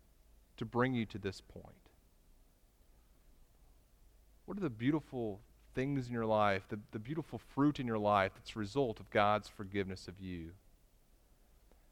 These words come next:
Now, what is God going to do in others' lives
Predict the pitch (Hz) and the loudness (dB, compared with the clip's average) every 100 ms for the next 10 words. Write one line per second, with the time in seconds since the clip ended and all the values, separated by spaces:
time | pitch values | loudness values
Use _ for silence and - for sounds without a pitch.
0 | _ - - 127 127 165 226 135 110 135 | _ -20 -12 -2 0 0 0 -4 0 4
1 | 143 110 92 85 107 - - - _ _ | 4 4 2 -2 -8 -16 -20 -20 _ _
2 | _ _ _ _ _ _ _ _ - _ | _ _ _ _ _ _ _ _ -20 _
3 | _ _ _ - 160 156 135 117 135 131 | _ _ _ 0 2 4 0 2 4 4
4 | 95 87 92 110 _ _ _ _ _ _ | 2 -4 -10 -16 _ _ _ _ _ _
5 | - - 113 131 175 160 120 107 90 87 | -14 -6 0 6 6 6 0 0 0 2
6 | 85 90 92 - | -2 -6 -10 -14